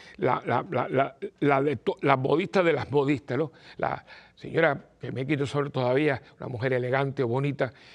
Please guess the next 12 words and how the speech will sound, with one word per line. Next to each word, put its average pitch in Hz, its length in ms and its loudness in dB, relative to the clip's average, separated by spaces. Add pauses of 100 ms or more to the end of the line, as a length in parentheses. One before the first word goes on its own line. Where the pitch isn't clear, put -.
(120)
Ca-, - 260 -4
eh, 143 100 -6
Carlota 123 440 0
Alfaro, 131 380 2
una 113 140 -4
gran 139 300 4
amiga, 156 420 -2
pues, - 140 -12
para, 127 260 -4
es - 380 -4
hija 120 200 -2
espiritual. 147 600 -2